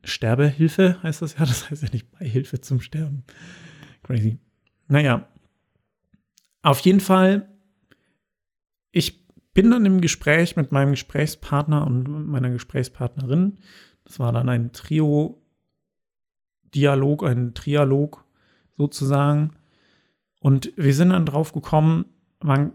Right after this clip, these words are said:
könnte wunderbar das Leben an sich in zwei separate Linien unterteilen. Das biologische Leben, nämlich du, der du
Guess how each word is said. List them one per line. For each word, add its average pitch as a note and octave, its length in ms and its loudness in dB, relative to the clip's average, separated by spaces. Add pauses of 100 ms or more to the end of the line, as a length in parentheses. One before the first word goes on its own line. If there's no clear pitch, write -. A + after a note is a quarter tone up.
könnte F3+ 500 4
wunderbar D3 840 4
das B2 340 -4
Leben A#2+ 680 2
an A#2+ 180 0
sich - 420 0 (480)
in C3 360 0
zwei F#3+ 720 2 (380)
separate C#3 640 0
Linien B2+ 680 2 (120)
unterteilen. A#2+ 720 -2 (640)
Das B2+ 140 -2
biologische D3+ 800 4
Leben, C3 760 0 (280)
nämlich C3+ 640 2 (120)
du, C#4 480 6 (240)
der C3 160 4
du A3 560 4